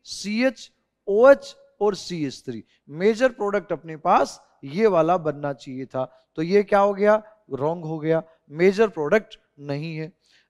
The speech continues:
अगर हम बात करते हैं सीएच थ्री, सीएच टू, सेकंड ऑप्शन की, सेकंड ऑप्शन में अपने पास कोई एल्डिहाइड ग्रुप है, एनएबीएच फ़ोर के साथ रिएक्शंस करवा रहा है।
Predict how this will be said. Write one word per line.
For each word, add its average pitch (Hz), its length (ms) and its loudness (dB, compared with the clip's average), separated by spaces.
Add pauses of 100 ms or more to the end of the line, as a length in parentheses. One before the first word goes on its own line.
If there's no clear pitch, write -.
अगर 208 360 6 (340)
हम 208 260 -4
बात 233 300 6
करते 170 360 0
हैं 240 160 -4 (320)
सीएच 233 460 -6
थ्री, 269 180 -2
सीएच 214 440 -4
टू, 147 100 -14
सेकंड 220 360 0
ऑप्शन 151 360 -6
की, 110 200 -20 (380)
सेकंड 269 420 0
ऑप्शन 214 360 -2
में 175 440 -4 (300)
अपने 226 380 -2
पास 220 440 2
कोई 240 340 -8
एल्डिहाइड 226 500 8
ग्रुप 170 340 -6
है, 110 160 -8 (320)
एनएबीएच 240 720 2
फ़ोर 226 220 -2
के 208 140 2
साथ 190 280 4
रिएक्शंस 165 420 -4
करवा 135 320 -2
रहा 127 100 -2
है। 113 100 -6